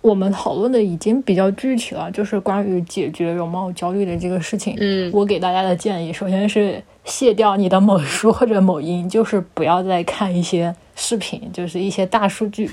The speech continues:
Speaker 1: 不要让自己陷入那个数据茧房。
Speaker 2: 嗯。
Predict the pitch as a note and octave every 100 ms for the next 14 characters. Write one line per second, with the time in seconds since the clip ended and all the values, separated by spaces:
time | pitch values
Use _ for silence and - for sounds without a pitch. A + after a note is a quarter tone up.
0 | - G#3+ B3 C4 C4 C4+ A3 F#3+ A#3+ G#3+
1 | A3 G#3+ F#3+ E3+ - C4+ G#3+ A#3+ G3+ -
2 | - - - G3 F3+ E3+